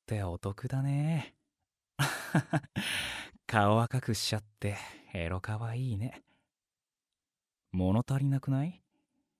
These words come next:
ルームサービスで、ローターとか電話とか買っ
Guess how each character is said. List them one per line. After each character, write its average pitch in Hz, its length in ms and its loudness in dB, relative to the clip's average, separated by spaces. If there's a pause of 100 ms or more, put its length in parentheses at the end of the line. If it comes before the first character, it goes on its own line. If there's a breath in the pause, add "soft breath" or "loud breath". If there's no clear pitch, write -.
(580)
ル 160 240 6
ー 185 40 6
ム 185 100 8
サ 170 240 2
ー 160 80 4
ビ 123 100 0
ス - 140 -6
で、 98 360 0 (320)
ロ 101 340 0
ー - 20 -4
タ 131 220 0
ー - 40 -4
と 131 120 -2
か 104 120 2
電 101 240 2
話 131 120 2
と 135 100 -8
か 95 100 0
買 82 140 0
っ - 20 -4